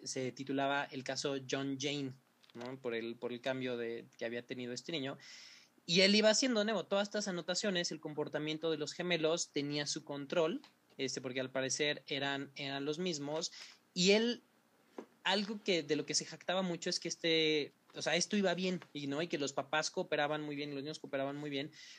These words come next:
pero ya después cuando se fue sabiendo, por, este, varios ayudantes de, de, que participaron en el, en el, en el estudio,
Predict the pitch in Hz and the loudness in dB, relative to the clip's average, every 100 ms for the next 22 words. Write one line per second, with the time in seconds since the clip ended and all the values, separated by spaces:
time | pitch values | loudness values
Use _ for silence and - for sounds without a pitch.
0 | - 208 208 180 202 226 - _ - 147 | 2 8 10 10 8 4 -4 _ -18 -4
1 | 156 165 214 - 196 202 165 131 160 170 | 2 2 2 0 -2 -2 -4 -2 0 0
2 | 160 143 139 180 - 120 - 147 131 - | 0 0 0 -2 -4 -8 -2 0 0 0
3 | 135 127 - 139 165 202 240 156 143 143 | -2 -2 -8 0 2 2 2 2 2 0
4 | 135 143 - - _ _ _ 131 127 127 | 0 -2 -2 -4 _ _ _ -8 -4 -4
5 | 123 123 120 117 117 123 120 - 120 147 | -4 -4 -2 -4 -6 -8 -6 -6 -4 -2
6 | 156 139 127 120 117 117 113 110 107 - | -2 -2 -4 -6 -6 -8 -8 -10 -10 -12
7 | 117 117 123 - 170 139 247 | -12 -10 -8 -2 0 0 -4